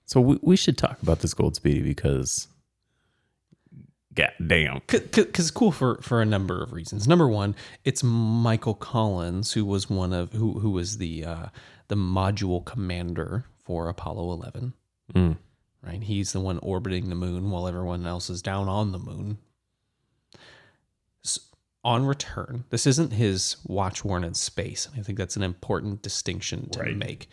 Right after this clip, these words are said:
Speaker 1: Right.
Speaker 2: This is the gold with r-, red bezel,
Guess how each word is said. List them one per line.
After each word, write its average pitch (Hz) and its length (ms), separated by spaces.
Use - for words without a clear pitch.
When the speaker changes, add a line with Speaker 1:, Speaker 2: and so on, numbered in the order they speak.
Speaker 1:
Right. 78 240
Speaker 2:
This 110 200
is 117 180
the 120 80
gold 98 840
with - 200
r-, - 80
red 95 480
bezel, 87 760